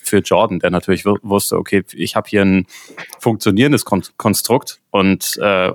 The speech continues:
also auch das, was er dann zu, zu George Karl vorher gesagt hatte, so von wegen, Scottie ist jemand, der, der Spieler besser machen kann, das zeugt, glaub ich, schon auch davon, dass er das, dass er das verstanden hat, wer da, wer da auf ihn wartet und der,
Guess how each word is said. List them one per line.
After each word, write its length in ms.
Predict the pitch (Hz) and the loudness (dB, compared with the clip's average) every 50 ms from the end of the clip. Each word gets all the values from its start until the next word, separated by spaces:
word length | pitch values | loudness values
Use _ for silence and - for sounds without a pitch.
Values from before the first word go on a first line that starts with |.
| - _ - | -6 _ -4
also 360 | - 107 92 98 95 90 - | -2 -2 0 -2 -4 -2 -2
auch 160 | 98 98 - | -2 -2 0
das, 240 | - 107 92 - - | -2 -2 -2 0 0
was 140 | 104 - 107 | -2 0 0
er 140 | 104 101 | 0 2
dann 220 | 98 101 98 98 92 | 2 2 0 0 -4
zu, 460 | - - 107 98 98 98 92 90 - - _ _ _ | -2 0 2 4 4 4 4 2 0 -6 _ _ _
zu 160 | - - 113 101 | -6 -4 -2 0
George 280 | 90 107 101 95 - - | 2 2 2 2 0 -2
Karl 320 | - 101 98 107 117 113 | -2 0 2 4 2 2
vorher 340 | 110 - - 117 98 101 101 | 0 0 0 2 2 2 0
gesagt 380 | 90 101 90 101 98 113 - - | -2 0 0 0 -2 -2 -2 -2
hatte, 220 | 101 92 101 92 | -4 -2 -2 -4
so 140 | 92 98 92 | -4 -4 -4
von 200 | - - 98 90 | -4 -6 -2 0
wegen, 300 | 98 95 85 104 101 98 | 0 0 2 2 0 0
Scottie 320 | - - 113 107 - 110 | 0 0 0 0 2 0
ist 120 | 104 98 - | -2 0 0
jemand, 280 | 110 98 98 95 - | 0 0 0 0 0
der, 260 | - 98 95 92 95 92 | 0 0 2 2 0 0
der 320 | 92 95 92 92 90 90 | 0 2 2 2 2 0
Spieler 300 | - - 113 101 92 87 | 0 0 0 0 2 2
besser 240 | - 110 - - 101 | 0 0 0 0 0
machen 240 | 95 92 - - 95 | 0 -2 -4 -4 -6
kann, 260 | - 95 95 98 - - - - _ _ _ _ _ - | -4 -4 -4 -4 -6 -10 -20 -20 _ _ _ _ _ -4
das 420 | 95 87 - - - - - _ _ _ _ _ _ _ _ _ _ _ _ - | -2 -2 -2 -2 -4 -6 -8 _ _ _ _ _ _ _ _ _ _ _ _ -2
zeugt, 240 | - 104 107 107 - | 0 0 0 2 2
glaub 180 | - 107 95 | 2 2 2
ich, 60 | 104 - | 2 0
schon 160 | - 110 82 | 0 2 2
auch 120 | 85 - | 0 2
davon, 300 | - 101 90 - 101 90 | 2 0 0 2 0 0
dass 160 | 92 92 - | 0 -2 -2
er 120 | 95 92 90 | -2 -2 0
das, 360 | 87 85 - - - - _ | 0 -2 -2 -6 -12 -14 _
dass 140 | - 95 90 | -8 -4 -2
er 80 | 107 95 | 0 0
das 140 | 90 85 - | 0 -2 -2
verstanden 500 | - 95 - - 101 120 - 98 87 82 | -4 -2 0 0 0 -2 -2 -4 -6 -6
hat, 160 | 80 80 - | -6 -4 -2
wer 140 | 92 87 87 | -2 -2 0
da, 300 | 80 85 87 85 85 - | 0 0 0 0 -2 -2
wer 120 | - 104 92 | 0 0 2
da 80 | 92 | 2
auf 140 | 92 92 - | 2 2 0
ihn 260 | 104 92 85 92 - - | 0 0 -2 -2 -4 -2
wartet 340 | - 95 98 - 120 101 - | 0 0 2 2 0 -4 -4
und 220 | 95 92 87 - | -4 -4 -4 -2
der, 320 | - 101 92 90 90 85 | 0 0 2 2 0 -2